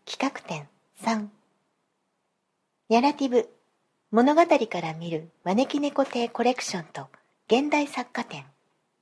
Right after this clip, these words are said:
猫と物語をテーマに、市所蔵の招き猫亭コレクションと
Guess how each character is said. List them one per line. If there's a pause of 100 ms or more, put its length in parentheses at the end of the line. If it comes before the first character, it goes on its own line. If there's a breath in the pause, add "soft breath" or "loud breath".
(1120)
猫
と
物
語
を
テ
ー
マ
に、 (320)
市
所
蔵
の (220)
招
き
猫
亭
コ
レ
ク
シ
ョ
ン
と